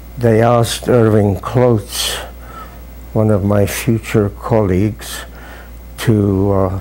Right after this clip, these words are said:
make comments. And, um,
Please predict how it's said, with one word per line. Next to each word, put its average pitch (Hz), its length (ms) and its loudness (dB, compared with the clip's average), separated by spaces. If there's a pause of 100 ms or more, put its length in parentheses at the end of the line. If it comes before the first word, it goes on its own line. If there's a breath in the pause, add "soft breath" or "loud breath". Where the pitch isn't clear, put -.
make 104 360 0
comments. 110 800 -2 (880 loud breath)
And, 104 680 2
um, 98 400 0